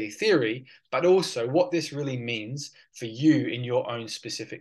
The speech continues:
coaching context, whether you've got all the equipment and all the technology in the world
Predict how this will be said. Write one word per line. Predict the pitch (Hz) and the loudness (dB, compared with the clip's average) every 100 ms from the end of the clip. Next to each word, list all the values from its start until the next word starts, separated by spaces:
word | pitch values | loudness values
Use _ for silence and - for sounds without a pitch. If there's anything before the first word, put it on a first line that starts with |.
| - - | -12 -8
coaching | 107 104 101 | -8 -10 -12
context, | 110 107 104 - - | -14 -14 -14 -14 -10
whether | 120 117 | -8 -6
you've | 113 117 | -8 -8
got | - | 2
all | 160 156 | 4 6
the | 151 | 4
equipment | 143 185 151 151 - - _ - | 2 0 2 0 -2 -18 _ -8
and | 110 135 | -4 4
all | 156 156 | 6 6
the | 139 | 2
technology | - 139 139 123 | -4 -2 -2 -2
in | 110 | -6
the | 113 196 | 2 6
world | 196 185 | 6 4